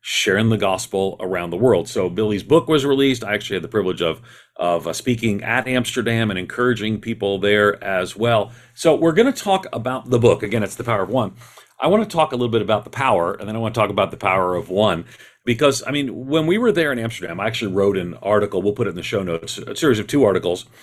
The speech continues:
on why Pentecostals are growing, why Pentecostalism is growing, and it got a lot of response.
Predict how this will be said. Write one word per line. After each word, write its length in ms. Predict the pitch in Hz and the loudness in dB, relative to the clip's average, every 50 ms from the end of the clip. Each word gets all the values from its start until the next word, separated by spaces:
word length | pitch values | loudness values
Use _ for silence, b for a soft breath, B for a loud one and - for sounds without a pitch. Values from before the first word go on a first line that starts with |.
| B B B B B _ | B B B B B _
on 180 | - 117 120 117 | -2 -2 0 2
why 220 | 120 127 156 175 | 4 4 4 2
Pentecostals 840 | 170 - - 156 135 127 123 - 120 123 117 - 117 110 104 98 - - | 2 -2 -6 -6 -6 -6 -4 -4 -4 -4 -2 -2 -2 -2 -2 -2 -4 -6
are 140 | 101 95 | -6 -6
growing, 640 | 90 82 85 98 113 127 139 143 143 139 143 135 113 | -6 -4 -2 0 2 4 4 4 2 2 2 0 0
why 160 | 101 90 87 | 0 0 -2
Pentecostalism 920 | - 110 95 92 - 104 101 101 - - 104 113 131 131 143 139 131 127 - | -2 -4 -6 -4 -4 -4 -4 -4 -6 -4 0 2 2 4 4 4 4 4 2
is 200 | 127 127 117 107 | 0 -2 -2 0
growing, 440 | 113 131 127 127 127 127 127 123 b b b b b b b b b | 2 2 4 4 2 0 -2 -4 b b b b b b b b b
and 240 | 110 120 117 113 107 | -2 -2 0 0 -2
it 60 | 113 | -2
got 160 | 127 190 233 233 | 0 0 0 2
a 20 | |
lot 140 | 156 127 135 | 2 2 2
of 60 | 139 | 2
response. 440 | 139 - - 208 220 - - - | 0 0 0 0 0 0 -4 -8